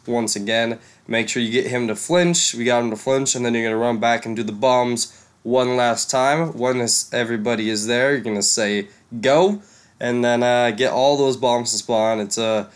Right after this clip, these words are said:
really important that you get all four bombs to spawn each time, or to detonate.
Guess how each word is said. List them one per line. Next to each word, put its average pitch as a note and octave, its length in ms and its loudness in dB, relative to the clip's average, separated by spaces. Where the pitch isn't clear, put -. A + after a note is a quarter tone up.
really A#2+ 220 0
important A2 380 -2
that G#2+ 100 -2
you G#2 80 -2
get A2 260 -2
all A2 280 0
four A2 240 -2
bombs G#2+ 460 0
to G2+ 60 -6
spawn G#2+ 540 0
each A#2 260 -2
time, A#2 420 0
or G2+ 120 -4
to G2+ 120 -8
detonate. A2+ 560 0